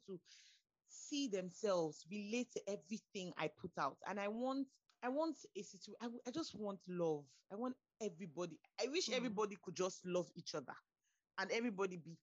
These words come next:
Speaker 1: kind to one another. Because if there was love and if there was kindness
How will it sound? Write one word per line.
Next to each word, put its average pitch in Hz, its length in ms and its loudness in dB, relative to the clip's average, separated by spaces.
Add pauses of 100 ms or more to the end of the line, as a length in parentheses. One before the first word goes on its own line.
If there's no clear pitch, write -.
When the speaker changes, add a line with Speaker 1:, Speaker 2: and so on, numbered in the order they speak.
(120)
Speaker 1:
kind 190 220 -4 (160)
to 165 60 -10
one 165 220 -2
another. 156 440 -4 (420)
Because 262 320 2
if 381 220 2
there 202 140 4
was 175 200 2
love 180 300 4 (140)
and 190 120 -4
if 196 120 -2
there 180 100 2
was 165 240 -4 (100)
kindness 175 420 -4